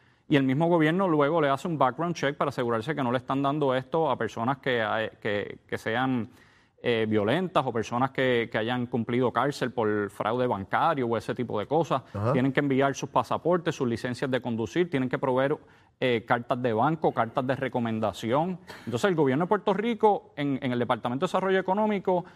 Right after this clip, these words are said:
Speaker 1: tiene un proceso para evaluar toda la información. Tienen unos, eh, eh, unos contratistas independientes que validan mucho de esa información, incluyendo lo que son los background checks, antes de que pase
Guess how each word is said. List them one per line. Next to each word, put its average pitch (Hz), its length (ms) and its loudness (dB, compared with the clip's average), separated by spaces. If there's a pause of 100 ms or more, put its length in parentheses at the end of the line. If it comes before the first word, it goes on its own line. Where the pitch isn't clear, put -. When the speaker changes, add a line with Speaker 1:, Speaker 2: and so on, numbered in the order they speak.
(180)
Speaker 1:
tiene 139 160 2
un 160 80 4
proceso 180 440 0
para 156 160 2
evaluar 131 380 2
toda 196 200 0
la 202 80 0
información. 156 760 0 (360)
Tienen 180 520 2
unos, 185 460 0 (500)
eh, 160 180 0
eh, 147 100 2
unos 165 200 2
contratistas 180 600 0
independientes 160 640 0
que 139 140 0
validan 135 440 4
mucho 185 220 -2
de 175 60 2
esa 170 120 -4
información, 175 540 -2
incluyendo 139 540 0
lo 180 100 2
que 170 60 0
son 170 160 -2
los 190 100 0
background 127 400 0
checks, 151 340 -4 (420)
antes 190 360 2
de 175 100 0
que 156 120 2
pase 175 480 2